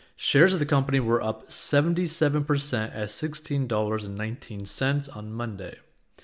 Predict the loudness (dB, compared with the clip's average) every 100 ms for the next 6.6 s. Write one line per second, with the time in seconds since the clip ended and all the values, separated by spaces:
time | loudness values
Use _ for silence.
0 | -20 -20 -20 _ 2 4 4 2 4 4
1 | 4 2 2 2 2 2 -2 -4 -4 -2
2 | -2 0 2 4 2 0 -6 -6 -6 -2
3 | 0 0 -4 -8 -4 0 0 0 -2 -2
4 | -2 -2 -4 0 2 4 2 0 -6 -6
5 | -4 -4 -4 -6 -6 -6 -6 -6 -4 -4
6 | 0 4 6 6 2 -2